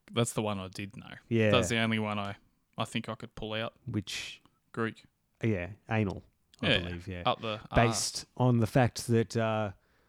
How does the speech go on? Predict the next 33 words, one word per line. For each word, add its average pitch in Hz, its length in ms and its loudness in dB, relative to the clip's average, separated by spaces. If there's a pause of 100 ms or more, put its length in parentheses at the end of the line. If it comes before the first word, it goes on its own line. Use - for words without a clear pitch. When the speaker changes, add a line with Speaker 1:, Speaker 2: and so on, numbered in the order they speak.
(400)
Speaker 2:
the 123 100 6
Greeks 131 360 2
would 113 160 4
fuck 135 200 2
each 117 200 2
other 104 180 4
up 101 200 2
the 107 140 2
arse. 107 360 -4
They 107 120 2
were 104 120 6
very 123 260 8
known 117 360 8
bisexuals 104 960 0
Speaker 1:
Yep. 113 260 -4
Speaker 2:
and 110 220 2
pedophiles 92 640 -4
'cause - 120 -16
they 101 120 -6
would 95 120 -8
bang 95 360 -6 (880)
small 185 340 8
Greek 135 240 4
boys 82 360 -4
all 120 100 -8
the 98 80 -12
time. 92 320 -8 (1040)
They 175 180 10
all 127 140 8
did 95 200 2
back 85 220 -4
then, 87 180 -8
though. 90 180 -4